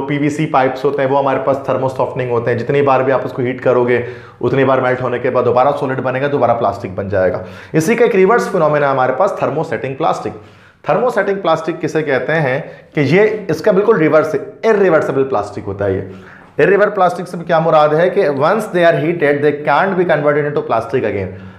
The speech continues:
अगर एक बार आप उनको heat कर दें, एक बार heat करने के बाद दोबारा से आप उनको plastic में convert नहीं कर सकते, मतलब उनकी identity plastic वाले loss हो जाती है,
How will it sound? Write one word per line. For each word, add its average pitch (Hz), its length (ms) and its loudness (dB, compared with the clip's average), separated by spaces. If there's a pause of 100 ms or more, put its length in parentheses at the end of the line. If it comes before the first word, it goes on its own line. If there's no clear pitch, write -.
(100)
अगर 131 180 2
एक 160 180 0
बार 160 160 4
आप 160 140 2
उनको 156 200 -2
heat 147 260 -2
कर 131 160 2
दें, 131 160 0 (520)
एक 165 160 4
बार 185 140 4
heat 165 180 0
करने 151 240 2
के 147 120 0
बाद 151 200 2
दोबारा 131 400 2
से 160 180 -2
आप 127 260 2
उनको 131 260 -4
plastic 135 520 -2
में 131 120 -2
convert 123 580 0
नहीं 127 320 -4
कर 107 140 0
सकते, - 420 -8 (340)
मतलब 151 240 2
उनकी 151 200 2
identity 147 400 0
plastic 160 440 -2
वाले 160 160 2
loss 151 260 2
हो 170 80 2
जाती 113 280 0
है, 98 160 -6